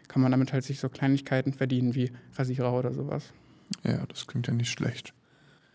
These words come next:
Speaker 2: Würdest du es auch selber jetzt mal ausprobieren oder ist das was für dich oder eher weniger?
Speaker 1: Ja, also zu Fuß gehen kann eigentlich ganz gut sein, denke ich, für einen. Aber, ähm, ja, ich habe mir die App jetzt runtergeladen und werd mal schauen,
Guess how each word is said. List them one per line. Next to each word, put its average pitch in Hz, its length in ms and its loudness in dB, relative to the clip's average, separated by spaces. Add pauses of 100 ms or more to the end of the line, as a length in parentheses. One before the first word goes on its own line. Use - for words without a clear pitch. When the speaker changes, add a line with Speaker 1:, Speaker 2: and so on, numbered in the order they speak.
(340)
Speaker 2:
Würdest 113 320 0
du - 40 -2
es - 140 -4
auch - 120 0
selber 120 280 4
jetzt - 260 0 (140)
mal - 240 0
ausprobieren 160 760 2
oder 101 380 -2
ist - 160 -10
das 117 120 -4
was 117 140 2
für 117 100 0
dich 113 200 -2
oder - 140 0
eher 95 180 -2
weniger? 123 420 2 (580)
Speaker 1:
Ja, 135 100 4
also 143 140 4
zu 139 180 -4
Fuß 160 360 0
gehen 147 340 6 (500)
kann 139 180 4
eigentlich 135 220 2
ganz 135 200 -4
gut 175 220 -2
sein, 156 240 8
denke 147 220 4
ich, 143 100 -6
für 143 140 0
einen. 147 360 2 (400)
Aber, 127 480 4
ähm, 131 360 0 (340)
ja, 127 160 4
ich - 260 -4
habe 143 120 0
mir 135 100 4
die 139 60 4
App 127 100 2
jetzt 127 160 0
runtergeladen 139 560 4
und 131 100 2
werd 131 140 0
mal 127 140 0
schauen, 135 380 4